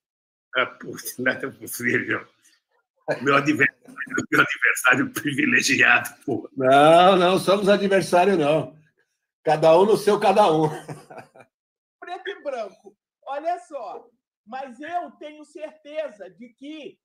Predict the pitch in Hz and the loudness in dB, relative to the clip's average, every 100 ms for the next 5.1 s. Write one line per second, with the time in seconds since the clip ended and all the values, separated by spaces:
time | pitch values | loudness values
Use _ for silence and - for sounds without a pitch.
0 | _ _ _ _ _ - 285 294 311 311 | _ _ _ _ _ -12 -6 -4 -4 -10
1 | 311 _ _ 262 294 302 277 269 339 370 | -16 _ _ -14 -8 -4 -4 -4 -10 -10
2 | _ 311 339 339 320 - 330 - 294 294 | _ -14 -14 -14 -18 -18 -20 -18 -20 -18
3 | 277 269 214 - - _ _ 214 294 294 | -20 _ -20 -20 -20 _ _ -18 -12 -8
4 | 349 - 359 349 349 330 349 285 285 294 | -8 -8 -8 -8 -8 -14 -14 -14 -16 -20
5 | 294 | -20